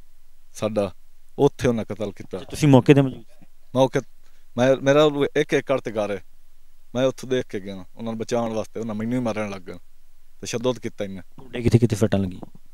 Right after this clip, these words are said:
Speaker 1: ਮੇਰੇ ਆ ਕੁਆੜੀ ਲੱਗੀ ਹੋਈ, ਦੂਏ ਸੋਟੇ ਲੱਗੇ ਹੋਏ ਨੇ।
Speaker 2: ਹੁਣ ਜਿਹੜੇ ਬਾਕੀ ਅਫਰਾਦ ਤੇ ਤਸ਼ੱਦਦ ਕੀਤਾ ਗਿਆ, ਉਹਨਾਂ ਦੀ ਕੰਡੀਸ਼ਨ ਕਿੱਦਾਂ ਦੀ?
Speaker 1: ਦੋ ਹਸਪਤਾਲ ਨੇ,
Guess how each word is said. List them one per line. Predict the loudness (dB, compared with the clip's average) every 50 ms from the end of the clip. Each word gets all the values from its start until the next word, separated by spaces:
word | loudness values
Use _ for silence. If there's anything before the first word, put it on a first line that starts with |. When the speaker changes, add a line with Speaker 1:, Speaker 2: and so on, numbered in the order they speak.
| -2
Speaker 1:
ਮੇਰੇ | 0 2 4 6 8
ਆ | 8 6
ਕੁਆੜੀ | 6 6 4 4 4 2
ਲੱਗੀ | -2 -4 -6 -8 -10 -8
ਹੋਈ, | -8 -8 -8 -10 -12 -14 -16 -16 -16 -16 -16 -16 -16 -16 -16 -16 -16 -14 -6 -4
ਦੂਏ | 0 4 4 4
ਸੋਟੇ | 4 2 -2 2 2 2
ਲੱਗੇ | 2 2 0 -2 -6
ਹੋਏ | -4 -4
ਨੇ। | -6 -10 -12 -14 -16 -16 -16 -16 -14 -14 -16 -16 -14 -14 -14 -14 -14 -14 -14 -16 -16 -16 -16 -16 -16 -16 -16 -16 -16 -16 -14 -14 -14
Speaker 2:
ਹੁਣ | -14 -10
ਜਿਹੜੇ | -10 -6 -4 -4 -4
ਬਾਕੀ | -4 -6 -2 0 0 0 2 4 6 6 6
ਅਫਰਾਦ | 6 8 8 8 8 8
ਤੇ | 8 4 2
ਤਸ਼ੱਦਦ | 2 2 -2 0 0 0 0 -2
ਕੀਤਾ | -2 -2 -2 2 2 4
ਗਿਆ, | 4 4
ਉਹਨਾਂ | 4 4 2
ਦੀ | 2
ਕੰਡੀਸ਼ਨ | 2 4 4 4 4 2 2 0
ਕਿੱਦਾਂ | 0 -2 -4 -4 -8
ਦੀ? | -8 -10 -12 -12 -14 -16 -16 -14 -14 -14 -14 -14 -14 -14 -14 -14 -14 -16 -16 -16 -16 -14 -14 -10 -2
Speaker 1:
ਦੋ | 0 4 6 6 6
ਹਸਪਤਾਲ | 6 2 0 4 6 6 6 4
ਨੇ, | 2 -2